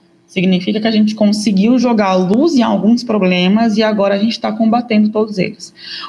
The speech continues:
O aumento do número de denúncias de violência doméstica, racismo, transfobia, et cetera, ele também reflete o aumento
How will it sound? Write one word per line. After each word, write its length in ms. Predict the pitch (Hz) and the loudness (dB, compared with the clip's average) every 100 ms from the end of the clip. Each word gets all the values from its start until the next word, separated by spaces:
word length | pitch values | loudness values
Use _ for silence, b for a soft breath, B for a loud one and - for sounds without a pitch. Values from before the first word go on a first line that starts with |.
| - | -2
O 80 | 220 | 0
aumento 600 | 240 247 277 359 339 226 | 2 2 2 0 0 0
do 160 | 202 | 2
número 320 | 208 214 208 | 4 4 2
de 100 | 196 | 0
denúncias 1000 | 190 190 202 247 - - 175 170 - - b b b b _ | 0 2 2 2 2 0 -4 -4 -10 -12 b b b b _
de 400 | 156 160 185 175 | -6 -2 0 0
violência 320 | 165 175 208 220 | -2 -2 -2 0
doméstica, 840 | 269 185 202 196 185 - - 175 | 0 0 0 0 -2 -6 -4 -4
racismo, 840 | 196 226 - 190 196 202 170 170 | -4 -6 -6 -2 0 0 0 -4
transfobia, 840 | 170 190 185 208 175 185 196 185 | -2 -4 -2 -4 -2 -2 0 -2
et 140 | 165 - | -6 -8
cetera, 520 | - 185 185 - 165 B B B B B | -4 -4 -4 -8 -14 B B B B B
ele 120 | 185 | -2
também 380 | 208 208 226 269 | 0 2 2 2
reflete 640 | 247 214 202 202 202 - | 2 0 0 0 -2 0
o 60 | 185 | 2
aumento 800 | 185 185 185 208 208 220 220 | 2 2 2 0 0 0 -2